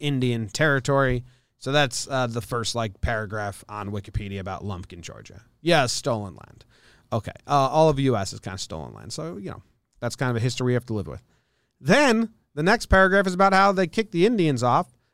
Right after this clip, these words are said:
and then they just brought in a bunch of slaves and started the cotton industry. It's like, fuck, Lumpkin, Georgia, your history sucks. Your history is awful. Like, it's this one town kinda represents, like,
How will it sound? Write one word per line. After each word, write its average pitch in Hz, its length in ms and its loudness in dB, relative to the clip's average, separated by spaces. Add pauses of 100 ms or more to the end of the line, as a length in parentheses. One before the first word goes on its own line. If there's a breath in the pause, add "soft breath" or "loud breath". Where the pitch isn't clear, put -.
(120)
and 135 120 -4
then 170 160 0
they 170 80 -2
just 160 180 -4
brought 170 240 6
in 165 280 -2 (100)
a 165 40 -10
bunch 165 220 -2
of - 60 -4
slaves 175 560 -4
and 120 180 -8
started 143 260 -2
the 143 60 -10
cotton 139 280 0
industry. 92 420 -8 (420)
It's - 80 -20
like, 98 160 -12
fuck, - 480 -12
Lumpkin, 104 320 -8
Georgia, 143 340 -6
your 147 180 -4
history 147 340 -4
sucks. - 640 -8 (800)
Your 170 100 4
history 226 340 6
is 151 80 4
awful. 233 480 0 (200)
Like, 131 140 -6
it's 131 160 -4
this 170 220 4
one 190 300 0
town 175 300 -2
kinda 147 240 -4
represents, 139 580 -4
like, 101 160 -10